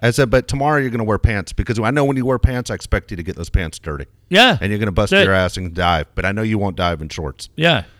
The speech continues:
Speaker 2: You see the fucking Yankees doing that shit?
Speaker 1: You know, the Dodgers did it once this year, and the Dodgers finished fifty games over five hundred,
Speaker 2: Right.
Speaker 1: and they did it the, the last series. That's the only time they did it.
Speaker 2: Right.
Speaker 1: You're right. You don't do that. You reward guys <laughs> when they fucking play well.
Speaker 2: Right.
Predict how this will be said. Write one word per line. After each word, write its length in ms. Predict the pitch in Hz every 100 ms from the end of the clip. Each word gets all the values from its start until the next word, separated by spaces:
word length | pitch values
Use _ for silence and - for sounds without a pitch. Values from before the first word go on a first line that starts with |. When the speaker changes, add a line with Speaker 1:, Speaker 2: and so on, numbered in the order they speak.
| -
Speaker 2:
You 100 | 143
see 160 | 226
the 100 | 202
fucking 500 | 175 202 - 175 143 135
Yankees 480 | 143 156 180 165
doing 220 | 196 190 180
that 200 | 175 165
shit? 320 | 175 180 180 _ - 131
Speaker 1:
You 120 | 160
know, 120 | 196
the 100 | 147
Dodgers 340 | 123 208 196 120
did 160 | 127
it 80 | 104
once 280 | 117 123 -
this 240 | 78 -
year, 280 | 80 71 73 - _ _
and 200 | 107 104
the 40 | 98
Dodgers 420 | 127 135 117 -
finished 340 | - 113 - -
fifty 260 | 143 127
games 340 | 113 117 113 104
over 220 | 104 87
five 260 | - 92 -
hundred, 140 | 147
Speaker 2:
Right. 200 | 160 - -
Speaker 1:
and 100 | 113
they 60 | 120
did 180 | 123 139
it 180 | 131
the, 120 | 117 113
the 180 | 110
last 320 | 107 120 120 -
series. 240 | 80 69
That's 140 | 110
the 180 | 139 120
only 160 | 147 190
time 200 | 196 190
they 80 | 170
did 180 | 175 -
it. 100 | - -
Speaker 2:
Right. 240 | 139 117 -
Speaker 1:
You're 120 | 151
right. 160 | 185 147
You 100 | 160
don't 180 | 226 214
do 140 | 226 170
that. 200 | 87 110
You 80 | 135
reward 420 | 165 170 226 175
guys 440 | 139 135 156 156
<laughs> 0 |
when 140 | 143 147
they 80 | 151
fucking 320 | 165 165 165
play 180 | 202 302
well. 300 | 113 69 - -
Speaker 2:
Right. 300 | 151 127